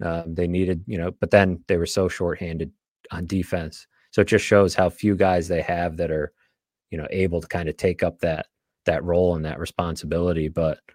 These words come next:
uh, it certainly got the blood boiling and made for a, you know, a pretty interesting game. But yeah, it shows a little bit of that edge. The guys that ride the line. Brady Tkachuk was in here the other night.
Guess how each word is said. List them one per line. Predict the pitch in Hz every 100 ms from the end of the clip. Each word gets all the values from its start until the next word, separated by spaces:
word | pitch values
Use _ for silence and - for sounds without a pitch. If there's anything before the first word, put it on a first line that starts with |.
| _ _ _ -
uh, | 85 78 76 - _ -
it | -
certainly | - 120 127
got | 110 104
the | 87
blood | 92 98
boiling | 87 82 80
and | 80
made | 80 85
for | - 87
a, | 78 78 104 _ -
you | 92
know, | 80
a |
pretty | 78 92 82
interesting | 85 95 - 78
game. | 76 85 82 71 - _ _ _ _ _ _ -
But | 101
yeah, | 120 107
it | 85
shows | - 104 104
a | 95
little | 92
bit | 95 101
of |
that | 98 98
edge. | 92 107 82
The | - 98 -
guys | 92 92 92
that | -
ride | 95 95 95
the |
line. | 95 107 95
Brady | 85 92 98
Tkachuk | - - 104 -
was | 85
in | 87
here | 80 85
the | 82
other | 85 85
night. | 85 80